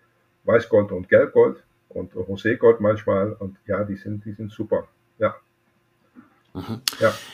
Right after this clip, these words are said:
Speaker 2: Kannst du uns mal so ein bisschen eine Erklärung beziehungsweise eine Einführung zum Uhrwerk geben? Weil, ähm, mich würde das so interessieren, vor allem, allen voran, wie funktioniert eine Scheibenuhr, dass wir einfach den, den Zuhörern mal so ein bisschen einen Zu-, äh,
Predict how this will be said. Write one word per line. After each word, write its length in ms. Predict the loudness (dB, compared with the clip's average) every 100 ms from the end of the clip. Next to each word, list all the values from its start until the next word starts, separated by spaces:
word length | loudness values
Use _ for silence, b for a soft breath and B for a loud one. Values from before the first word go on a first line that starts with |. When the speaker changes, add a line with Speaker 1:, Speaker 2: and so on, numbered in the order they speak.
| B B _ -4
Speaker 2:
Kannst 220 | 0 0
du 60 | 0
uns 80 |
mal 80 | 0
so 100 | -2
ein 60 | 0
bisschen 500 | 0 2 0 0 -2
eine 760 | -2 -2 0 0 0 0 -2 -4
Erklärung 580 | -6 -4 -2 0 0
beziehungsweise 380 | -4 -4 -4 -4
eine 160 | -2 0
Einführung 560 | -2 -2 -2 -2 -4
zum 300 | -4 -4 -4 0
Uhrwerk 580 | 4 6 6 0 -2 -6
geben? 300 | -6 -4 2
Weil, 380 | 6 6 2 B B B B
ähm, 440 | -4 -2 0 0 -2
mich 200 | -2 0
würde 140 | 2
das 120 | 2
so 80 | -2
interessieren, 640 | -4 -2 -2 0 0 -2 -8 _ _ _ _ _ _
vor 200 | -6 -2
allem, 280 | 0 0 -2
allen 180 | -2 -2
voran, 440 | -2 -2 -2 -2
wie 240 | 0 2 2
funktioniert 800 | 0 -4 -4 -6 -6 -4 -4 -4
eine 160 | -4
Scheibenuhr, 460 | -2 0 0 0 0
dass 160 | -2
wir 80 | -4
einfach 200 | -6 -8
den, 260 | -6 -4 -4
den 180 | -4 -4
Zuhörern 480 | -4 -2 -2 -2
mal 100 | -4
so 120 | -4 -4
ein 60 |
bisschen 220 | -4 -2
einen 200 | -2 -4
Zu-, 480 | -6 -8 -4 -4 -2
äh, 340 | -2 -2 -2